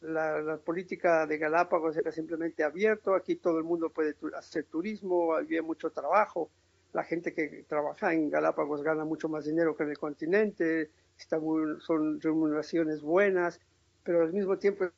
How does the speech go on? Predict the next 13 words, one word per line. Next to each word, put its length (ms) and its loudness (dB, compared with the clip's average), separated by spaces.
esa 200 -6
gente 260 2
no 100 4
tiene 240 2
dónde 240 2
gastar 320 2
su 160 -4
dinero 420 4
y 40 0
tampoco, 400 -2
y 100 -2
quiere 520 4
ese 320 -4